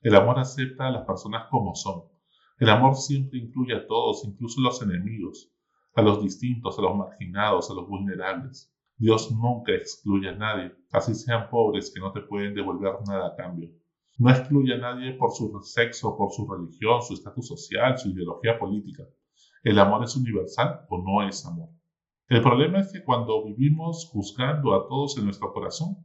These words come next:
ya no nos deja espacio para acogerlos, para amarlos, para mirar a la persona más allá de su enfermedad,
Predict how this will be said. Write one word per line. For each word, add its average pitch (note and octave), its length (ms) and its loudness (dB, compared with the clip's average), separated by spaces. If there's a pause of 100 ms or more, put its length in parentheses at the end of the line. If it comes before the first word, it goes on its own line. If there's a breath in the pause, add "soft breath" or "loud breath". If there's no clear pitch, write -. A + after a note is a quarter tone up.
(600)
ya A2 120 8
no B2+ 120 6
nos G#2 200 2
deja A2 240 -4
espacio A2 580 -6
para G2 140 0
acogerlos, - 880 -6 (200)
para F2+ 200 0
amarlos, F#2 720 -4 (540)
para G#2+ 180 8
mirar G2+ 280 4
a C3+ 160 4
la C3 60 -6
persona A#2+ 380 -8
más A#2+ 280 -8
allá G#2+ 260 -8
de A#2 100 -2
su A#2 140 -8
enfermedad, F#2+ 560 -6